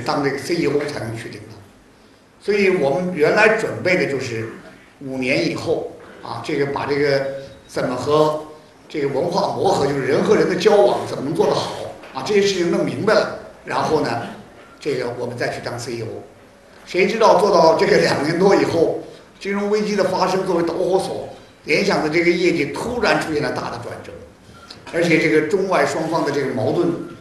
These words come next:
啊巨大啊，在这种情况，我是迫不得已又出来担任这个，这个董事长的角色。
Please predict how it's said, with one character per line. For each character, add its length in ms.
啊 260
巨 140
大 80
啊， 80
在 140
这 60
种 120
情 140
况， 260
我 120
是 140
迫 300
不 80
得 200
已 240
又 220
出 180
来 380
担 180
任 160
这 80
个， 80
这 120
个 140
董 160
事 60
长 180
的 80
角 20
色。 100